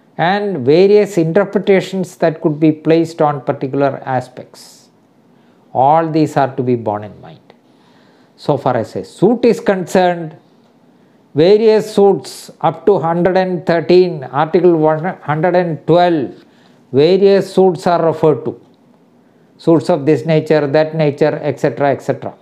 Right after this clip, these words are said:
in articles. And Article one thirteen, that is Part ten, suit for which there is no prescribed period.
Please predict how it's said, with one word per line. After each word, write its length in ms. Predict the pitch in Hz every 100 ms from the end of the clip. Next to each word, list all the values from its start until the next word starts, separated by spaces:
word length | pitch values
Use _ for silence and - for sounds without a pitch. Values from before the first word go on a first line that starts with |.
| -
in 160 | 147 147
articles. 600 | 139 139 - - - _ _ _ _ _ -
And 360 | 151 170 175
Article 500 | 143 143 185 190 190
one 320 | 156 160 208 190
thirteen, 720 | 196 175 208 220 226 160 101 _ _ _ _ _ _ _ _ _ _ _ _ _ _ _ _ - - _ _ _ _ _ _ _ _ _ _ _ 135
that 200 | 147 165
is 140 | 160
Part 440 | - 175 180 180 156
ten, 320 | 185 180 151
suit 360 | - 196 226
for 220 | - 196 180
which 280 | 190 -
there 180 | 156 180
is 140 | 180 160
no 220 | 185 190
prescribed 920 | 196 180 - 196 180 180 170 165 160
period. 680 | 165 156 160 147 131 92